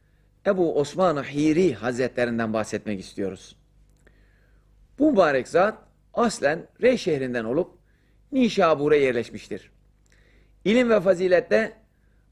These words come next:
zamanının bir tanesi olup Horasan'da tasavvufun yayılması için büyük hizmetleri olmuş ve dokuz yüz on yılında vefat etmiştir. Ebu Osman-ı Hiri henüz çocuk iken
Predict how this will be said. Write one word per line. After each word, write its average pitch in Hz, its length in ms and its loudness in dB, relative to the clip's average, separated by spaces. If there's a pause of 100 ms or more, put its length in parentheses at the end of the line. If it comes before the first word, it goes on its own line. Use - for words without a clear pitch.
zamanının 151 720 -2
bir 233 120 0
tanesi 131 440 -4
olup 147 320 0 (640)
Horasan'da 196 500 0
tasavvufun 160 520 -2
yayılması 139 540 0
için 180 360 -4 (680)
büyük 233 200 2
hizmetleri 160 460 0
olmuş 143 460 -2 (600)
ve 143 140 0
dokuz 170 360 -2
yüz 143 200 -6
on 247 160 6
yılında 160 360 2
vefat 123 340 -2
etmiştir. - 480 -16 (1040)
Ebu 151 260 2
Osman-ı 151 400 -2
Hiri 143 600 0 (440)
henüz 170 320 -6
çocuk 135 300 -6
iken 123 480 -4